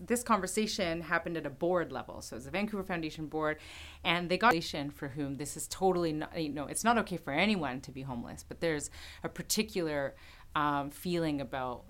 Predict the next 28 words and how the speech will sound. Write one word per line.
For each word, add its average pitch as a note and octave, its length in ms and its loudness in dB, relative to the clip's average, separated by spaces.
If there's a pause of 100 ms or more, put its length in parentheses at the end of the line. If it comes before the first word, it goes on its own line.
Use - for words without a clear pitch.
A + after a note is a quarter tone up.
(120)
young D#3 260 0
people - 420 -10
experiencing B2+ 560 -8
homelessness. B2 800 -8 (540)
Um, D#3+ 340 6
and E3+ 140 2
so, D3+ 460 4
you D#3 100 -2
know, D3+ 120 0
they D3 120 -2
continued E3+ 640 0
down D3+ 240 2
a C#3+ 40 -2
path D#3 440 4
of D3 240 -4
really D#3+ 500 0 (320)
focusing D#3 640 -4
the, C#3+ 100 -6 (200)
the D#3+ 80 -2
grant D3+ 320 0
making D#3 420 -2
on C3+ 480 0
youth G#3 340 2
homelessness. A#3 680 4 (840)
And G#3 180 6
at G#3 100 2
about A#3 680 6
twenty A#3 520 4